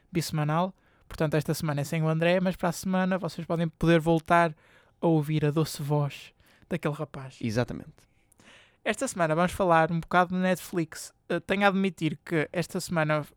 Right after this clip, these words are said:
Speaker 1: foi um bocado, vá, lenta ou pobrezinha em termos de, de cinema, eh, em termos de notícias e,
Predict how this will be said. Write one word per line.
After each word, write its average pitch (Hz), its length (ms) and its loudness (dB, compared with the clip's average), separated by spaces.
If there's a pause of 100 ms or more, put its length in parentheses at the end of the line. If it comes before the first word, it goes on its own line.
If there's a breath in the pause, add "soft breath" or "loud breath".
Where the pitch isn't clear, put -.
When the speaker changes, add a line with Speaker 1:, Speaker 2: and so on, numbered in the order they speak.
(120)
Speaker 1:
foi - 160 -2
um 160 80 0
bocado, 151 580 -2 (500 soft breath)
vá, 139 240 0 (240)
lenta 196 480 2
ou 208 140 0
pobrezinha 170 680 2
em 160 320 0
termos 160 320 -2
de, 156 400 -4
de - 60 -16
cinema, 170 460 -2 (600 soft breath)
eh, 160 140 -4
em - 20 -4
termos 147 240 -2
de 156 60 2
notícias 170 640 -2
e, 151 40 -8